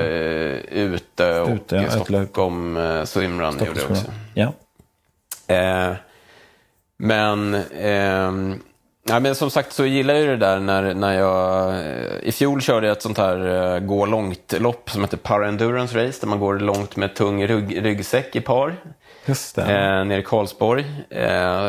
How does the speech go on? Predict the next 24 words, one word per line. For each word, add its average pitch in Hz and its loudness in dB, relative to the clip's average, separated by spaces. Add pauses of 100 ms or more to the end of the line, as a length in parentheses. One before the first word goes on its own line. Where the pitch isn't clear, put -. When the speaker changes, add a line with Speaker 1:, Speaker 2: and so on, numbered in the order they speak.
(140)
Speaker 2:
Hur 101 0
långt 131 2
gick 120 -2
du 117 -2
då? 123 -4 (100)
Speaker 1:
eh, 95 0
du, 95 -2 (400)
drygt 104 -2
sjuttio - -2
kilometer, 101 0 (100)
eh, 80 0
med 82 0 (260)
då 85 0 (600)
på, 92 2
per 90 -2 (520)
par 92 2
ska - -6
man 87 0
då 85 0
vä-, 82 -2
eh, 80 -4
bära 85 -2
fyrtio - -6
kilo. 87 -2